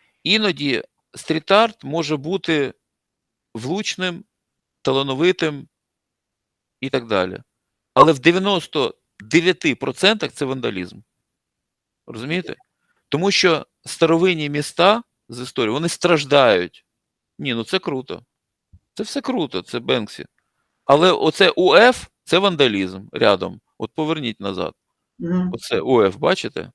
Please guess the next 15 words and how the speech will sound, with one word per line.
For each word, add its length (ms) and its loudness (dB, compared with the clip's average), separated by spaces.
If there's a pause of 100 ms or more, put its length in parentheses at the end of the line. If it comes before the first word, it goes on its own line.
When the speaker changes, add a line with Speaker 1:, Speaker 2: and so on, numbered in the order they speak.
(120)
Speaker 1:
А 100 -4
ви, 180 -2
ви 240 -6
мо-, 160 -6
мій 540 -8
не 120 -6
бачите 360 -2
курсор, 400 -12
та? 220 -10 (680)
Ну, 100 -2
коротше, 440 4
ви 120 0
бачите, 340 4
скільки 300 -4
вандалізму, 760 0